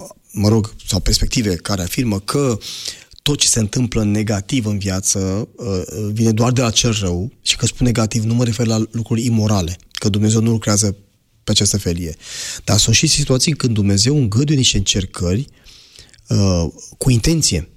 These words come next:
Găsim acest lucru în Scri-, Sfânta Scriptură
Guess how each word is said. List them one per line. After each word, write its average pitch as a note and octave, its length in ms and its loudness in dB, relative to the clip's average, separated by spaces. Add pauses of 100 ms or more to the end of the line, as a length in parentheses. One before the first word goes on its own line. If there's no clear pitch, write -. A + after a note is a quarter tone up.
(1800)
Găsim B2 420 2
acest G#2 260 2
lucru A2+ 180 -2
în B2 60 2
Scri-, - 200 -2
Sfânta G#2+ 280 -2
Scriptură G2 520 -6